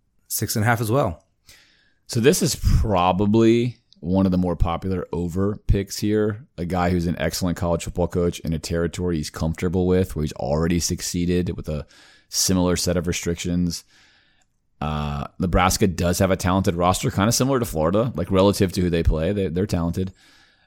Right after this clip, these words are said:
Speaker 2: Uh, not as talented as Florida, obviously. If you're inferring that, that's not correct. But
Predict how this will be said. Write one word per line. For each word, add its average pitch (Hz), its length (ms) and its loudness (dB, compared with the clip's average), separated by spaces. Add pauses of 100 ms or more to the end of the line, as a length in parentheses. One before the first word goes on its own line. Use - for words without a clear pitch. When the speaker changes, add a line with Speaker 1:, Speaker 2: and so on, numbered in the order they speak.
Speaker 2:
Uh, 73 160 -6
not 78 380 2
as 76 180 -4
talented 73 340 -6
as 69 140 -8
Florida, 67 260 -8
obviously. 71 640 -8
If - 160 -14
you're 69 80 -12 (140)
inferring 71 420 -8
that, 67 180 -8
that's 69 200 -12
not - 200 -12
correct. 69 440 -12
But 78 220 -8